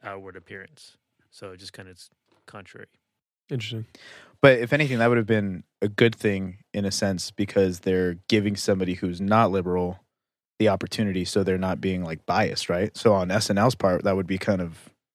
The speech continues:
Speaker 1: Well, and they're
Speaker 3: woke,
Speaker 1: just going for,
Speaker 2: Right.
Speaker 1: they're just, well, and they're just going
Speaker 3: <laughs>
Speaker 1: for ratings, which it helped a
Speaker 3: right?
Speaker 1: lot.
Speaker 3: Yeah,
Speaker 2: Right.
Speaker 3: for
Speaker 2: Well,
Speaker 3: sure.
Speaker 2: Elon Musk is gonna have super high ratings.
Speaker 3: I mean, I
Speaker 2: 'Cause
Speaker 3: haven't watched S N L and I don't know how long, and I watched almost all the skits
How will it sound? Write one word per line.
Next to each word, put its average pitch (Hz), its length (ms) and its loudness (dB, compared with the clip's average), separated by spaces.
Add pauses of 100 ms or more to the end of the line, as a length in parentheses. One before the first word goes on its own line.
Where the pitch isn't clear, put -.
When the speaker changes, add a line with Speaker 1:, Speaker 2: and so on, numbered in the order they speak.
(140)
Speaker 1:
Well, 123 160 -14
and 123 100 -8
they're 127 80 -4
Speaker 3:
woke, 120 120 8
Speaker 1:
just 117 100 2
going 110 180 -4
for, 123 160 4
Speaker 2:
Right. 104 320 2
Speaker 1:
they're 131 120 -6
just, 127 260 -6
well, 135 180 2
and 143 100 4
they're 151 100 6
just 190 220 6
going 131 220 4
Speaker 3:
<laughs> - 140 -10
Speaker 1:
for 107 380 0
ratings, 101 540 -8
which 107 260 -10
it 101 120 -10 (200)
helped 107 320 -2
a 107 40 2
Speaker 3:
right? 117 240 8
Speaker 1:
lot. 85 100 -2 (120)
Speaker 3:
Yeah, 127 160 4
Speaker 2:
Right. 143 240 6
Speaker 3:
for 147 60 4
Speaker 2:
Well, 143 220 6
Speaker 3:
sure. - 60 -12
Speaker 2:
Elon 156 220 6
Musk 147 220 6
is 120 80 0
gonna 104 120 0
have 104 280 -2 (340)
super 156 240 2
high 107 100 -2
ratings. 98 300 -6
Speaker 3:
I 131 60 8
mean, 131 160 6
I 127 40 8
Speaker 2:
'Cause 139 80 4
Speaker 3:
haven't 165 240 4
watched 117 260 4
S 110 180 0
N 113 100 2
L 110 140 2
and 104 100 0
I 104 60 0
don't 104 100 0
know 90 60 0
how 101 160 0
long, 95 180 0
and 92 100 -4
I 98 60 -2
watched 101 320 2
almost 98 300 -2
all 92 160 0
the 87 80 -4
skits - 440 -6